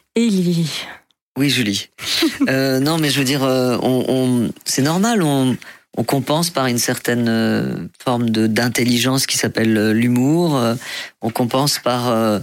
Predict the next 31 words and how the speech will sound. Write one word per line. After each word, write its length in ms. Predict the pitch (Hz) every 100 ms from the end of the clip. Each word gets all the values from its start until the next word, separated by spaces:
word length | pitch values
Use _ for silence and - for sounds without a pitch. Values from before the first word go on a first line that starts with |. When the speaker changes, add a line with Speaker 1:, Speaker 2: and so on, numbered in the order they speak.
| - - _
Speaker 2:
oui, 220 | 135 190 170
mo-, 140 | 123
les, 260 | 90 120 90
les 160 | 123 139
mots 200 | 165 170
pour 200 | 151 135
moi, 320 | 151 165 151
euh, 80 | 120 113 - - _ _
vous 100 | 135
savez, 400 | 135 175 196 202
euh, 360 | 151 139 131 120 117 - - _ _ -
la 140 | 123 131
Bible, 340 | 143 190 151
euh, 460 | 127 123 117 113 95
c'est 400 | - - - 127
des 120 | 127
mots, 240 | 160 208
hein. 180 | 143 170 - _ _ _ -
Ça 60 | 135
a 40 |
changé 260 | 131 131 127
le 100 | 147
monde. 340 | 190 147 123 -
Speaker 1:
Oui. 220 | 180 196 _ _ _ -
Speaker 2:
Euh, 280 | 135 127 120
Speaker 1:
La 80 | 180
portée 520 | 120 196 - - 208
incroyable 520 | 175 - 196 214 175 165
Speaker 2:
voilà. 200 | 143 151
Speaker 1:
des 40 |
mots. 200 | 196 226